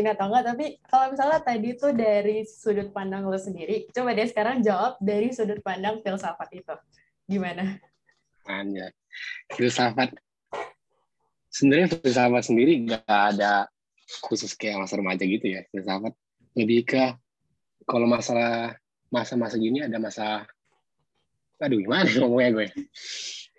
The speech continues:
Speaker 2: Sebenarnya filsafat yang khusus berfokus kepada remaja itu nggak ada, karena filsafat itu lebih fokus ke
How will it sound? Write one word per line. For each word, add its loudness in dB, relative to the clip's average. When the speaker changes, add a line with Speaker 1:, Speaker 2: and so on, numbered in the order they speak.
Speaker 2:
Sebenarnya 4
filsafat 0
yang 0
khusus 0
berfokus -4
kepada -2
remaja -2
itu -2
nggak -4
ada, -8
karena -4
filsafat -6
itu 0
lebih 0
fokus -4
ke -4